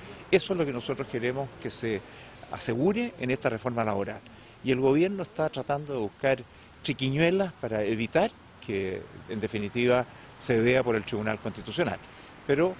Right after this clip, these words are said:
el tema del plazo está claro y, por tanto, hay jurisprudencia, jurisprudencia que incluso ha sido confirmada por el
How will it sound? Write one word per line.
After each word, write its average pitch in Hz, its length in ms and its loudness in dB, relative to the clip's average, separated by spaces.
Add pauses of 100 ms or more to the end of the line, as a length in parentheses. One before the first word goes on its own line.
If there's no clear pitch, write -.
(120)
el - 80 -12
tema 123 260 0
del 110 100 0
plazo 117 240 -2
está 117 280 -2
claro 131 560 0
y, 139 60 -6
por 110 140 -4
tanto, 117 480 0
hay 113 80 4
jurisprudencia, 127 840 0 (420)
jurisprudencia 143 580 4
que 127 60 -4
incluso 156 420 -2
ha 131 40 0
sido 147 220 0
confirmada 131 540 0
por 127 140 0
el 110 100 -2